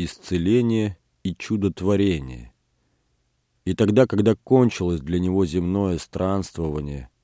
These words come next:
он продолжал являть людям ту же любовь и помощь, вкладывая во все отношения к ним – неизъяснимые сокровища сочувствия, именуя их неизъяснимой добротой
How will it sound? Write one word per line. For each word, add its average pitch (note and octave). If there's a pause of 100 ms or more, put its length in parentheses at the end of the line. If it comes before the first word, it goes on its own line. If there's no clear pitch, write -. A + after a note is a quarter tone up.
(260)
он G#2
продолжал A#2+
являть A#2+
людям A#2 (460)
ту D3+
же B2
любовь A2+
и F#2+
помощь, A#2 (540)
вкладывая A2
во F#2+
все -
отношения G2+
к -
ним – G2 (680)
неизъяснимые A2
сокровища G#2
сочувствия, G2 (560)
именуя F#2
их G2 (460)
неизъяснимой G2
добротой G2